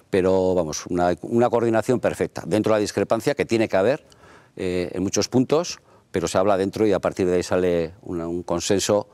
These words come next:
que de momento está dando, yo creo que, buenos resultados. Y el trabajo que es ahora, que es, pues,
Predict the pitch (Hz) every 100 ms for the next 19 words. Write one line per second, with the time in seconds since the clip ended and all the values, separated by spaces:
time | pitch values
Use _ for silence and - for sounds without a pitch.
0 | - - - 85 80 82 85 85 82 85
1 | 80 80 82 80 82 82 78 76 92 95
2 | 87 107 85 123 135 - 90 85 90 98
3 | 90 90 92 101 113 82 87 - -